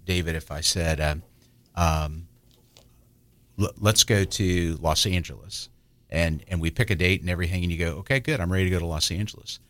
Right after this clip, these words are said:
I don't have to ask you, "Did you leave Jacksonville?" You know, or, "Are you prepared to leave Jacksonville?" I know that you will be gone from Jacksonville. So that's the certainty of repent.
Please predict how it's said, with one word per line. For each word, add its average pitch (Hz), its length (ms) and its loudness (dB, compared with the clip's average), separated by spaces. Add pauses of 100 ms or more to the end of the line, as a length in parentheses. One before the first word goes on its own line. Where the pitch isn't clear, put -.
(280)
I 104 40 2
don't 110 140 6
have 104 180 4
to - 180 -8
ask 107 320 2
you, 78 100 -2
"Did 73 240 -2
you 80 100 0
leave 78 280 -2
Jacksonville?" 85 880 -2 (360)
You 82 100 2
know, 80 280 2 (180)
or, 80 140 2
"Are 78 100 0
you 76 140 -2
prepared 95 420 2
to 85 60 -2
leave 71 200 -6
Jacksonville?" 73 680 -8
I 90 80 2
know 95 360 4
that 76 160 0
you 80 160 0
will 80 80 0
be 76 280 -2
gone 78 320 -4
from 73 140 -16
Jacksonville. - 480 -6
So - 140 4
that's 110 300 2
the 85 60 -2
certainty 82 460 0
of 69 100 -10
repent. 90 440 -4